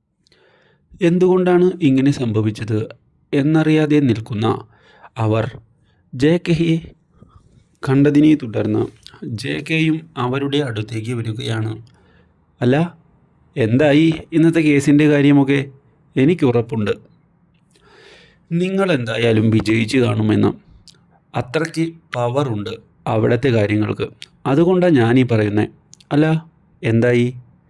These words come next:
വിജയിച്ചില്ലേ?" ഇത് കേട്ട് ദീപ്തി, "ആ,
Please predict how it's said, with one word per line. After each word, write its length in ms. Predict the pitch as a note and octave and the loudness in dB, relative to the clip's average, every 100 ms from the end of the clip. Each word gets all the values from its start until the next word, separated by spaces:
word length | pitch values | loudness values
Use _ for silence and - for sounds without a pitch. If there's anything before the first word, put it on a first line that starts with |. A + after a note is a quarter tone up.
| _ _ | _ _
വിജയിച്ചില്ലേ?" 600 | C3 C3 F3 E3 A#2 A2+ - - _ _ _ _ _ _ _ - | -6 0 0 -2 -6 -8 -10 -16 _ _ _ _ _ _ _ -8
ഇത് 100 | C3+ D#3 | -2 -2
കേട്ട് 240 | D#3 D#3+ - B2+ A2 | -4 -8 -14 -12 -8
ദീപ്തി, 360 | A2 A2 A#2 A2+ - - _ - | -8 -8 -8 -8 -10 -20 _ -6
"ആ, 40 | A#2+ | -2